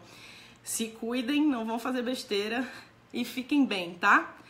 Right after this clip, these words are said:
Espero que o fim de semana seja bem relaxante, prazeroso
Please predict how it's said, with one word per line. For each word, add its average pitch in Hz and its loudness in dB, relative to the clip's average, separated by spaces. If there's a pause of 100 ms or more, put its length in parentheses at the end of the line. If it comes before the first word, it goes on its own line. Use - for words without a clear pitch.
(260)
Espero 233 2
que 233 0
o 214 -2
fim 226 -4
de 220 -8
semana 226 -2
seja 220 -4
bem 220 -6
relaxante, 220 -2
prazeroso 220 0